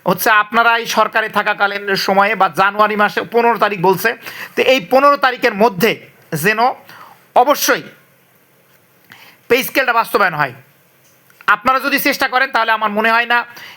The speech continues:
এই পে স্কেলটা সরকার মানে দিবে না, এই কথা বলতে পারবে না। এই কথাটা বলার সাহস এই সরকারের নেই। তাই আমি খুব বেশি আমি কথা বলবো না।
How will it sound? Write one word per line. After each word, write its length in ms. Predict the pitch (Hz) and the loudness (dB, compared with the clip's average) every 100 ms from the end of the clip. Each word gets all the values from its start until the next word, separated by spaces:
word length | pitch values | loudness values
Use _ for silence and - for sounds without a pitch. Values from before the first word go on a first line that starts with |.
| _ | _
এই 160 | 208 208 | 0 2
পে 220 | 214 220 | 2 0
স্কেলটা 400 | - 220 208 208 | 0 -2 0 0
সরকার 440 | - 208 196 202 180 - - _ - _ _ 151 | 0 -2 0 -2 -2 -8 -20 _ -20 _ _ -4
মানে 360 | 170 170 175 | -2 0 -2
দিবে 320 | 151 254 302 | 0 0 2
না, 140 | 294 285 | 2 0
এই 120 | 254 | 0
কথা 220 | 240 226 220 | -2 0 -2
বলতে 220 | 208 196 | -2 0
পারবে 220 | - - | -2 -4
না। 140 | - - - | -12 -14 -6
এই 60 | |
কথাটা 260 | 185 - 214 | -2 0 0
বলার 260 | 208 220 214 - - - | 0 0 -2 -8 -20 -18
সাহস 500 | - - 226 254 - - | -8 -2 0 0 -6 -2
এই 120 | 208 | 0
সরকারের 500 | - 202 196 185 165 | 2 -2 -2 -4 -4
নেই। 140 | 143 135 - - - - - - | -8 -10 -16 -20 -20 -20 -20 -2
তাই 340 | 185 180 175 170 _ _ - - _ | 0 0 -4 -10 _ _ -20 -20 _
আমি 600 | 190 220 247 262 262 - - _ _ _ | -2 0 0 2 0 -4 -14 _ _ _
খুব 160 | - 254 | -4 0
বেশি 320 | 175 226 - | 0 0 0
আমি 160 | 262 254 | -2 -2
কথা 260 | 233 214 220 | -2 0 0
বলবো 240 | 214 190 | 0 0
না। 180 | 202 | 0